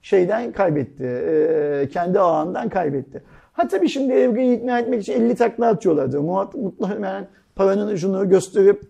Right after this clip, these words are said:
Evga'yı bu fikrinden geriye döndüreceklerdir. Ya da en kötü ihtimalle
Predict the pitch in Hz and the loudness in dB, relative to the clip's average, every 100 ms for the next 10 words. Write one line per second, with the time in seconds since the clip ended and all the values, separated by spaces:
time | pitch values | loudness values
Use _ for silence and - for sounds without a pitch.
0 | - 190 196 196 185 175 196 196 185 190 | 0 2 4 4 4 2 -2 -2 -2 -2
1 | 190 185 185 185 180 180 190 185 175 220 | 2 2 4 4 4 2 4 4 4 0
2 | 185 143 143 233 302 - _ _ 214 226 | 0 -2 2 0 0 -10 _ _ 4 6
3 | 190 214 - - _ - 220 202 202 170 | 6 0 -4 -16 _ -4 -2 0 -2 -2
4 | 147 139 143 170 247 | -4 -8 -8 -6 -6